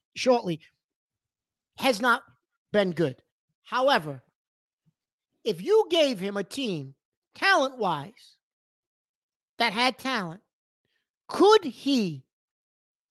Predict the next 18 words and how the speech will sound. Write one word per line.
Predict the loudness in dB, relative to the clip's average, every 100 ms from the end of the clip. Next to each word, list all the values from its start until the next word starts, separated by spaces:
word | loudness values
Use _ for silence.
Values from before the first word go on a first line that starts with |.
| -2
outcoach | 2 2 2 2 4 2 -14 -20 _ _ _ _ _ 2
guys | 2 2 2
like | 2 2 0 _ _ _ _ _ _ _ _ _ _ 0
Andy | 2 4 2
Reid, | 2 0 -2 -10 _ _ _ _ _ _ _ _ -6
the |
guy | 0 2 2
from, | -2 -6 -10
you | -6 -4
know, |
the | -2
coach | 2 2 0
of | -4
Cincinnati, | -4 -4 -4 -2 -4 -6 -12 _ _ _ _ _ -4
the | 0
coach | 4 4
from | 4 0
Buffalo, | 0 0 -2 -6 -6